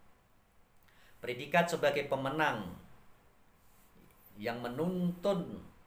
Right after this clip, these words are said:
kemampuan untuk mempertahankan, caranya adalah dengan memelihara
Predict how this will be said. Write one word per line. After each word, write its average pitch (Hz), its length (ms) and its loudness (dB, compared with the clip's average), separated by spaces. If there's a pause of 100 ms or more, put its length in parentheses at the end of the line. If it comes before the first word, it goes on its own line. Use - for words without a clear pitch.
(1040)
kemampuan 135 880 0
untuk 143 400 -4
mempertahankan, 131 1200 -2 (2250)
caranya 120 560 -4
adalah 104 480 -2 (640)
dengan 147 400 -2 (800)
memelihara 139 880 -4